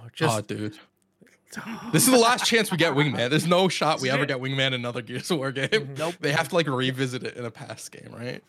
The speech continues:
Speaker 3: Gear Six drops, and the, the, they talk about the multiplayer, and they're like, "And here's
Speaker 2: Wingman?
Speaker 3: Wingman mode."
Speaker 2: Yeah. Me and you are doing a twelve-hour stream on the My Xbox and Me channel.
Speaker 3: That'd be crazy.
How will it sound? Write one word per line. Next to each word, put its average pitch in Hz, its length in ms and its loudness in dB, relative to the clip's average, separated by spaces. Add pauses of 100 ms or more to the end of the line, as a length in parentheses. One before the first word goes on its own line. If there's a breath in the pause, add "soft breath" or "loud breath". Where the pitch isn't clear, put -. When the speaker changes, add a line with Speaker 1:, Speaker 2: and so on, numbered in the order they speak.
(140)
Speaker 3:
Gear 254 160 -4
Six 247 400 -10
drops, - 600 -10 (260)
and 180 220 -8
the, 165 260 -6 (120)
the, 156 440 -6
they 165 140 -12
talk 180 180 -10
about 175 140 -6
the 160 60 -14
multiplayer, 143 600 -12 (340)
and 147 160 -10
they're 143 140 -12
like, 131 400 -16 (160)
"And 135 240 -16
here's 117 340 -8
Speaker 2:
Wingman? 139 320 -8
Speaker 3:
Wingman 117 280 -18
mode." 110 360 -18 (440)
Speaker 2:
Yeah. - 60 -18 (300)
Me 131 120 -2
and 135 100 -4
you 127 80 -6
are 110 40 -8
doing 107 180 -10
a 117 40 -14
twelve-hour - 420 -10
stream - 300 -16 (120)
on 117 80 -12
the 110 60 -8
My 123 140 -10
Xbox - 380 -16
and - 80 -18
Me - 80 -18
channel. - 320 -16 (460)
Speaker 3:
That'd 165 140 -6
be 143 100 -16
crazy. 135 400 -12